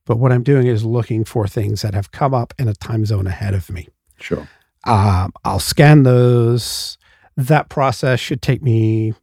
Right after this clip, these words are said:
Speaker 1: no less than fifteen minutes. I'll then pick the top three things that I want to do today. And then more importantly, I'll actually schedule those in time blocks based on a combination of, you know, working around meetings or other activities that I've got.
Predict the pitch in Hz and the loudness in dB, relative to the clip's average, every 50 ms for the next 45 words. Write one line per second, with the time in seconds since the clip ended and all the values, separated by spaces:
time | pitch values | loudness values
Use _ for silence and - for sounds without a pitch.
0 | _ _ - 269 233 285 220 143 123 104 - - 101 - - 107 - - 113 104 | _ _ -6 -4 -2 0 2 2 0 0 0 -4 -8 -6 -6 -8 -6 -4 -4 -4
1 | 101 101 95 95 - - - - - _ _ _ _ _ _ _ _ _ - - | -2 -4 -4 -6 -8 -12 -14 -16 -16 _ _ _ _ _ _ _ _ _ -20 -20
2 | - - - - _ _ _ _ _ _ _ _ _ _ - - 139 123 151 160 | -20 -20 -20 -20 _ _ _ _ _ _ _ _ _ _ 0 2 4 6 6 6
3 | 170 160 - 170 165 - _ - - 135 - - 143 - - - 147 143 139 131 | 6 6 2 0 -2 -2 _ -4 -4 -2 0 2 0 0 0 0 0 0 0 2
4 | - 139 127 123 127 117 - 113 113 110 104 113 113 - - - 113 98 139 156 | 2 2 2 2 2 0 0 0 0 2 2 0 -2 -2 -4 -6 -2 0 2 2
5 | 165 - - 117 90 85 80 82 - _ _ _ _ _ _ - 123 113 113 117 | 2 0 -2 -4 -4 -6 -8 -10 -12 _ _ _ _ _ _ -2 0 0 2 2
6 | 113 113 123 131 120 107 - - 190 196 190 - 117 104 101 98 - - 98 95 | 0 0 0 0 -2 -2 0 0 0 0 0 -2 -4 -6 -6 -6 -8 -8 -8 -6
7 | 104 104 101 - - - 104 101 - - - - 127 113 107 117 110 101 104 101 | -6 -6 -6 -8 -8 -8 -6 -6 -6 -6 -6 -4 -4 -2 0 0 -2 -2 0 -2
8 | 101 104 101 95 - - - 117 98 98 - - - - 190 220 214 165 135 98 | -2 -2 -2 -4 -8 -10 -10 -8 -8 -8 -10 -8 -2 0 2 2 2 0 -2 -4
9 | 90 85 - - - - - - _ _ _ _ _ _ _ _ - 131 123 120 | -8 -8 -10 -12 -14 -14 -14 -14 _ _ _ _ _ _ _ _ -4 -2 -2 -2
10 | 98 - - 120 110 110 107 107 104 101 - - 170 151 135 123 127 117 - - | -4 -6 -6 -6 -4 -2 -2 -4 -4 -6 -6 -4 -2 -2 0 0 0 -2 -2 -4
11 | 120 95 - - - - _ _ _ _ _ _ - 113 101 101 110 117 123 120 | -6 -6 -8 -14 -20 -20 _ _ _ _ _ _ -8 -8 -8 -6 -4 -4 -4 -4
12 | - - 117 110 110 101 101 120 139 151 151 139 135 127 120 120 120 120 113 - | -4 -4 -4 -2 -2 -2 -2 0 0 0 2 2 2 2 2 2 0 0 -2 -4
13 | - - - - 90 87 - - 123 110 110 107 104 - - 120 101 104 104 104 | -6 -12 -14 -14 -14 -12 -12 -10 -8 -6 -6 -6 -6 -6 -6 -8 -6 -6 -6 -8
14 | 101 - 110 92 98 95 - - - 120 113 107 104 - | -8 -8 -8 -10 -10 -10 -10 -6 -4 -2 -2 -2 -4 -6